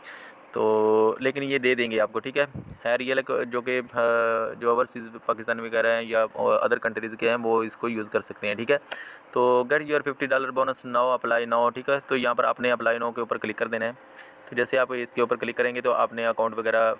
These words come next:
अ, जो है इसमें बना लेना है, ठीक है फ्रेंड्स। अ, लाइव account आपने create करना है।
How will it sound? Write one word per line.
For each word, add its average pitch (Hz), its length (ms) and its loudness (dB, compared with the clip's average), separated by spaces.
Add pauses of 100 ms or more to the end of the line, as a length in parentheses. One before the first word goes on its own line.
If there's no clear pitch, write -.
अ, 110 60 -2
जो 107 140 -2
है 113 220 4
इसमें 110 260 -8
बना 104 160 0
लेना 101 200 -6
है, 104 100 -6 (440)
ठीक 131 80 -2
है 143 60 4
फ्रेंड्स। 135 280 0
अ, - 40 -20 (420)
लाइव 117 460 2
account 123 280 0
आपने 117 220 0
create 110 260 -2
करना 101 260 -2
है। 101 80 -2